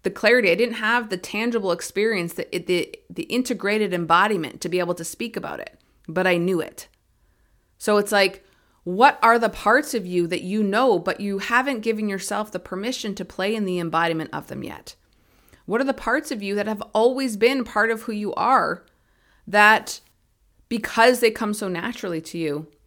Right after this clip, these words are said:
you're not leveraging the gift that you're actually holding inside of you? So go,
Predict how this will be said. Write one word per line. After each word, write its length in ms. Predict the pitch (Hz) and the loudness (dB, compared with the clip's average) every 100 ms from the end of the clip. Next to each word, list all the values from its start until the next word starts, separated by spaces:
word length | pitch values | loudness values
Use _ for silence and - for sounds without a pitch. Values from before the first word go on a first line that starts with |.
| _ _ | _ _
you're 180 | 190 196 | -2 2
not 360 | 196 214 233 | 2 2 0
leveraging 920 | 190 180 190 220 214 180 170 156 143 147 _ _ _ | -4 -2 0 0 0 -2 -2 -2 -4 -10 _ _ _
the 100 | 185 | -4
gift 400 | 175 196 208 - | 0 0 -2 -4
that 160 | 185 - | -8 -6
you're 180 | 185 - | -8 -4
actually 400 | 180 180 - 190 | -4 -4 -6 -6
holding 460 | 175 - 180 185 170 | -6 -2 -2 -2 -4
inside 340 | 160 165 170 | -4 -4 -2
of 140 | 165 147 | -4 -4
you? 200 | 135 143 _ _ _ _ _ _ _ _ _ _ | -8 -12 _ _ _ _ _ _ _ _ _ _
So 520 | - 220 202 196 - _ _ _ _ _ - | 0 4 4 2 -4 _ _ _ _ _ -2
go, 440 | 220 240 170 160 | 2 4 4 0